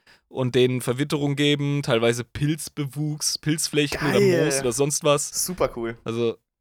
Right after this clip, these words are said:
Speaker 1: geiler Shit einfach, ja. Weil wir haben ja gesagt, bei den Kronwelten, die haben die Ultra-Mega-Stasis-Kammern und bei denen ist alles super stabil.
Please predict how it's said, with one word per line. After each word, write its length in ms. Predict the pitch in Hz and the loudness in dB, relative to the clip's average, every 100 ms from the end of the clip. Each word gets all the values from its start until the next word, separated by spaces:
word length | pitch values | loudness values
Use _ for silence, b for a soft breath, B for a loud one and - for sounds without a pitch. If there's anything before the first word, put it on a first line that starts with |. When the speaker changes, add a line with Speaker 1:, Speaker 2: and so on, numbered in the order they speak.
| - | 0
Speaker 1:
geiler 300 | 120 110 101 | 2 4 0
Shit 220 | 113 98 | -2 -4
einfach, 420 | 92 - 95 - | -4 -4 -8 -8
ja. 180 | 107 107 - - - _ _ - _ _ _ _ _ _ _ _ _ _ _ _ _ _ - | -4 -6 -6 -20 -20 _ _ -20 _ _ _ _ _ _ _ _ _ _ _ _ _ _ 0
Weil 140 | 123 | 4
wir 120 | 131 139 | 6 6
haben 100 | 165 | 6
ja 80 | |
gesagt, 260 | 160 139 151 | 2 2 2
bei 100 | 147 | 2
den 120 | 135 | 2
Kronwelten, 600 | - 160 151 151 - 156 | 2 2 4 4 2 -2
die 120 | 143 | 2
haben 160 | 135 135 | 2 2
die 100 | 131 | 0
Ultra-Mega-Stasis-Kammern 1200 | 156 151 127 139 147 135 139 135 135 - 143 143 | 0 2 2 2 2 2 2 2 0 -2 0 0
und 80 | 135 | 0
bei 80 | 120 | 0
denen 220 | 131 127 | 0 0
ist 80 | 123 | -2
alles 180 | 135 | -2
super 220 | - 151 139 | -2 -2 0
stabil. 480 | 123 120 131 160 | 0 0 0 -2